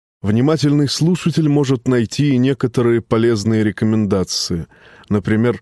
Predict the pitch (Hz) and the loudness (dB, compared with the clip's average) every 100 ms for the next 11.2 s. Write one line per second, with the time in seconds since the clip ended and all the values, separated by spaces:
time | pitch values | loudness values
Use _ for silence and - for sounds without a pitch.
0 | - - - 117 98 120 113 113 120 120 | -16 -18 -4 -4 0 0 0 0 0 0
1 | 117 120 113 107 92 104 110 147 139 - | 0 0 0 0 0 0 0 0 -2 -2
2 | 123 127 117 123 120 120 131 123 120 117 | 0 0 0 0 0 2 0 0 0 2
3 | 113 101 110 - 123 - 117 - - - | 0 0 -2 0 -2 -2 -4 -6 -6 -4
4 | 120 117 139 151 - 98 - - - - | -2 0 0 -2 -2 -4 -4 -20 -10 -4
5 | 107 120 - 123 110 - 117 110 - 120 | -2 -2 0 0 0 0 0 0 0 0
6 | 120 117 113 110 107 - 117 113 120 107 | 0 0 0 0 0 -2 -2 0 0 -2
7 | 113 113 98 92 - 95 - - _ - | -2 0 0 -2 -4 -6 -8 -20 _ -18
8 | - 117 120 156 180 - - - 110 98 | -4 0 2 2 0 -2 -8 -4 -4 -2
9 | 123 123 131 117 107 104 104 95 95 127 | -2 0 0 0 2 2 0 0 0 0
10 | 156 - 165 135 113 104 104 110 120 139 | -2 -2 -2 0 0 -2 -2 -2 0 0
11 | 160 - | -2 -4